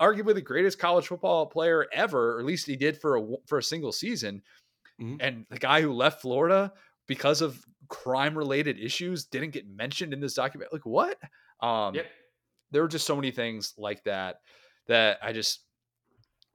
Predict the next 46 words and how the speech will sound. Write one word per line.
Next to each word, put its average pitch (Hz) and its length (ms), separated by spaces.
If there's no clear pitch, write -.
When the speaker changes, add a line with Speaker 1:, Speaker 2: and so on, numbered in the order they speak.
Speaker 1:
I, - 180
I - 60
found 107 260
myself 117 360
frustrated. 113 580
I'm 135 120
trying 170 260
not 165 180
to 147 40
be 151 100
too 143 160
critical. 120 480
I 95 100
know 113 160
I 123 40
sound 117 240
critical. 110 540
I'm 113 120
not 120 140
gonna 143 120
hate 131 180
on 127 120
people 131 300
if 117 100
they 123 120
enjoy 120 240
the 123 80
doc. 101 400
It 113 60
was 107 300
look, 131 300
we're 123 120
sitting 170 240
here 156 300
in 120 180
August. 104 380
College 123 260
football 117 280
is 101 80
not 104 160
going 98 180
on 92 120
right 87 140
now. 82 220
But 101 80
Will, 113 360